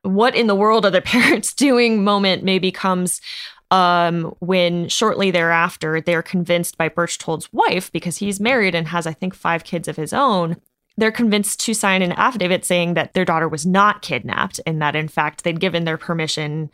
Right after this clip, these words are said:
for this whole Mexican thing to happen. Um, and so he does not, I believe, spend any time in jail, um, after that. So anyway, a couple years go by, and then Jan goes missing again. And, uh, she's located at a Catholic school in Pasadena where Berchtold had taken her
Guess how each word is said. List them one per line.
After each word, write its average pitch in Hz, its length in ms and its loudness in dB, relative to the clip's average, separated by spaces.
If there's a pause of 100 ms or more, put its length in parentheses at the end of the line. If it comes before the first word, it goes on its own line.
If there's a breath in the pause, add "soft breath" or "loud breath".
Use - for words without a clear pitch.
(300 soft breath)
for 180 100 -4
this 156 160 -2
whole 156 160 -2
Mexican 156 540 -6
thing 151 360 -6
to - 120 -12
happen. 147 560 -2
Um, 143 640 -6
and 147 320 -6
so 160 420 -2
he 185 180 -6
does 160 180 -6
not, - 320 4 (640)
I 175 80 -2
believe, 165 340 -4
spend 156 280 -6
any 247 160 2
time 151 220 -8
in 147 120 -8
jail, - 420 -10 (140)
um, 196 560 -6
after 156 260 -4
that. 143 260 -8 (220 loud breath)
So 392 100 2
anyway, 370 220 4
a 240 40 2
couple 403 220 2
years 330 200 2
go 262 160 2
by, 262 300 4
and 214 280 0
then 220 120 2
Jan 240 200 2
goes 226 180 0
missing 196 440 0
again. 185 640 2 (420 loud breath)
And, 190 420 2
uh, 180 220 4
she's 185 280 -2
located 196 520 2
at 165 340 2
a 185 60 -4
Catholic 185 400 -4
school 170 360 -2
in 160 240 -4
Pasadena 165 640 0
where 160 220 -2
Berchtold 160 380 -4
had 160 180 -6
taken 320 320 -2
her 160 480 -2